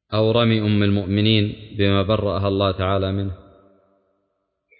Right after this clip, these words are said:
ونحو ذلك. ففي كل هذه الأحوال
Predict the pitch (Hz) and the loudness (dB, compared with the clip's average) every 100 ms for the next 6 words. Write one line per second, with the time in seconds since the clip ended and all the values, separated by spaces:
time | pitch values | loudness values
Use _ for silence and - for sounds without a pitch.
0 | _ _ _ _ _ _ _ _ _ _ | _ _ _ _ _ _ _ _ _ _
1 | _ _ _ _ _ _ _ - 117 170 | _ _ _ _ _ _ _ -4 -2 0
2 | 156 131 110 98 95 - - - - - | 0 0 2 0 -2 -6 -18 -20 -20 -20
3 | _ _ _ - 117 131 139 165 180 156 | _ _ _ -8 -2 0 2 0 0 0
4 | 156 143 131 120 - 123 143 175 | 0 0 0 -2 -4 -4 -4 -6